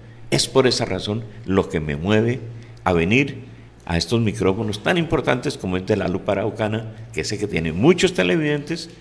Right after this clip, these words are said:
para expresar que el mejor producto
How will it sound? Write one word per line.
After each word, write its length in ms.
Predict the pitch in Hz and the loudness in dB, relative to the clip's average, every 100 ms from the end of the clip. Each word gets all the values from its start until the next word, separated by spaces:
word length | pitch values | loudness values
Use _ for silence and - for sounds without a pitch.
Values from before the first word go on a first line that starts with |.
| - - - - - - - - | -20 -20 -20 -20 -20 -20 -18 -4
para 340 | 90 87 - - | -4 -2 -6 -6
expresar 720 | 90 - - 80 80 123 143 - - - | -4 -4 -2 0 2 2 0 -8 -14 -8
que 80 | - | 2
el 120 | 87 | 2
mejor 440 | 85 78 101 107 - | 2 2 4 2 4
producto 680 | 120 117 151 - - 147 | 4 4 4 0 -4 -6